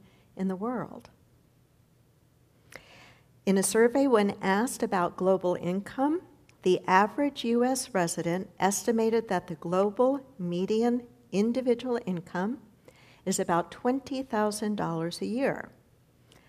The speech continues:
But in fact, the real answer is about a tenth of that figure, roughly twenty-one hundred dollars a year. Similarly, Americans typically place themselves in the top thirty-seven percent of the world's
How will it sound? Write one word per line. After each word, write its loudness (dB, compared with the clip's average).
But 4
in 0
fact, 0
the 0
real 0
answer -2
is 0
about 0
a -2
tenth -4
of -6
that -4
figure, -8
roughly -2
twenty-one -6
hundred -4
dollars -10
a -6
year. -8
Similarly, 6
Americans 0
typically -4
place 0
themselves 0
in -2
the -2
top 0
thirty-seven -4
percent -2
of 0
the -8
world's -4